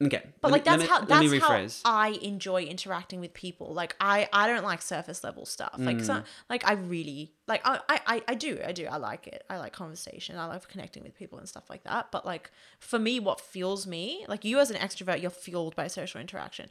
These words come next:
Speaker 1: Any
Speaker 2: What
Speaker 1: social
Speaker 2: fuels
Speaker 1: interaction,
Speaker 2: me
Speaker 1: yeah.
Speaker 2: is, like, deep social interaction. Like,
Speaker 1: Mm.
Speaker 2: let's drop the bullshit and acknowledge that we're fucking
Speaker 1: Like, raw
Speaker 2: infinite
Speaker 1: emotional
Speaker 2: and
Speaker 1: humans.
Speaker 2: go from there.
Speaker 1: Mm.
Speaker 2: Yeah, like, let's, we're all,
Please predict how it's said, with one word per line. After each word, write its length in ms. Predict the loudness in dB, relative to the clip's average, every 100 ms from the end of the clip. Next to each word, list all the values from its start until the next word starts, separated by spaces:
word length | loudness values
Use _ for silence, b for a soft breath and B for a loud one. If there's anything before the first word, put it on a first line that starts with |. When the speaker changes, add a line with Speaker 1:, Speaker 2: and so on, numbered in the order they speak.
| -2
Speaker 1:
Any 240 | 2 4
Speaker 2:
What 180 | 6 6
Speaker 1:
social 180 | 4 0
Speaker 2:
fuels 300 | 2 2 0
Speaker 1:
interaction, 40 | 0 0 0
Speaker 2:
me 60 |
Speaker 1:
yeah. 60 | -2
Speaker 2:
is, 140 | -2
like, 280 | -2 -4 -8 b b _ _ _ _
deep 400 | 2 2 2 -8 -20 _ -10
social 380 | -4 -2 -4
interaction. 720 | -10 -10 -8 -10 -10 -12 -4 -2
Like, 140 | -2
Speaker 1:
Mm. 140 | -2 2
Speaker 2:
let's 300 | 2 2 -10
drop 460 | -4 0 0 0
the 60 | -10
bullshit 680 | -6 -6 -6 -6 -6 -6 _ b b
and 160 | -6 -6
acknowledge 500 | -4 -4 -2 -4 -6
that 140 | -6
we're 120 | -6
fucking 540 | -10 -12 -12 -14 -14 -20 _ -20 _ _ _ _ _ _ _ _ _ -14
Speaker 1:
Like, 140 | -12
raw 120 | -4 0
Speaker 2:
infinite 360 | 2 2 0
Speaker 1:
emotional 340 | 0 -2 -4 -2
Speaker 2:
and 180 | -2 -2
Speaker 1:
humans. 180 | 0
Speaker 2:
go 180 | 4 4
from 220 | 4 -4 -2
there. 320 | 0 0 -2
Speaker 1:
Mm. 80 | 2
Speaker 2:
Yeah, 420 | 2 4 0 -2
like, 200 | -4 -6
let's, 540 | -6 -4 -2 -4 -8 -6
we're 240 | -2 0
all, 360 | 0 0 -2